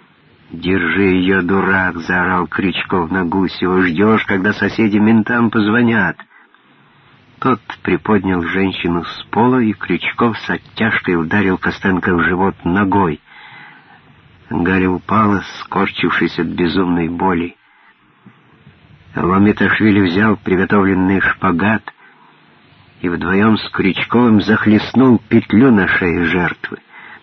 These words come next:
Несчастная захрипела. Несколько раз конвульсивно дернулась всем телом. Когда агония прекратилась, Песцов для верности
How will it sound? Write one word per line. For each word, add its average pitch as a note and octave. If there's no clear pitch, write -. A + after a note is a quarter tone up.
Несчастная A2
захрипела. G#2
Несколько A2+
раз A2+
конвульсивно A2
дернулась A2
всем G#2+
телом. F#2+
Когда F2
агония G2
прекратилась, A2+
Песцов A2+
для E2
верности G2+